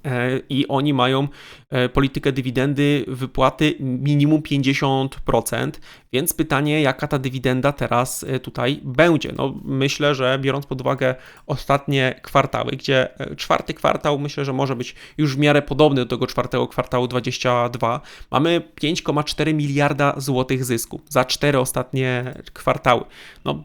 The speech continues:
tutaj m-, mówiono na konferencjach, że, że to może być coś w górnym przedziale pięćdziesiąt, osiemdziesiąt procent, jeśli chodzi o przeznaczenie tych pieniędzy na dywidendę.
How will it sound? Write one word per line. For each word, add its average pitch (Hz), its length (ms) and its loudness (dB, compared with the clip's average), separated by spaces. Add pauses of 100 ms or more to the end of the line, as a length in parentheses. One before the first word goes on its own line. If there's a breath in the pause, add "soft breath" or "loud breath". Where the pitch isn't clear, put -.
tutaj 165 280 2
m-, 147 320 -2
mówiono 147 460 2
na 139 140 0
konferencjach, 139 880 -2
że, 135 440 2
że 131 120 -2
to 135 140 -4
może 135 220 0
być 135 340 -6
coś 135 200 -4
w - 160 -12
górnym 143 320 4
przedziale 139 380 0
pięćdziesiąt, 135 440 -2
osiemdziesiąt 131 420 -6
procent, 139 400 0
jeśli 131 180 -10
chodzi 120 240 -6
o 123 280 -2 (320 loud breath)
przeznaczenie 127 540 -2
tych 127 160 -6
pieniędzy 123 340 -2
na 120 100 -2
dywidendę. 120 640 0